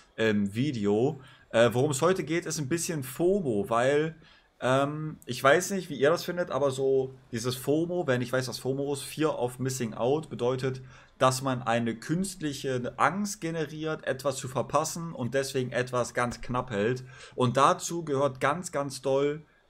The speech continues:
dieser Skin, weil den Skin könnt ihr nur in den drei Wochen bekommen, wo Zamaharibo da ist. Außer man bekommt irgendwann später wieder das Kopfgeld für Zamaharibo. Aber jetzt in dem ersten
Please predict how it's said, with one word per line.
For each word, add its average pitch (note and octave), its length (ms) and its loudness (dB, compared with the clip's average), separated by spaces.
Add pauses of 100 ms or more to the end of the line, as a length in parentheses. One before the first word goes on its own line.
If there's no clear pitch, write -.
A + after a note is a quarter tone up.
dieser C#3 300 2
Skin, C#3+ 480 0
weil B2 160 2
den D3 300 0
Skin D3+ 360 -6
könnt D3 240 -4
ihr C3+ 100 2
nur F3+ 560 0
in D#3+ 200 -2
den D3+ 220 -2
drei B2 280 0
Wochen D3 280 2
bekommen, C3 580 -2 (300)
wo C3+ 320 2
Zamaharibo C3 800 0
da C3 300 0
ist. A#2+ 360 -4 (260)
Außer F#3+ 680 4 (100)
man B2 140 -2
bekommt B2+ 280 -2
irgendwann C3 340 2
später C3+ 600 -4
wieder B2+ 220 0
das A#2 160 -4
Kopfgeld G#2 400 -6
für G2+ 80 -12
Zamaharibo. G2 600 -4
Aber G#2+ 140 2
jetzt B2+ 240 0
in B2 80 -4
dem F2+ 80 -8
ersten C3+ 560 -4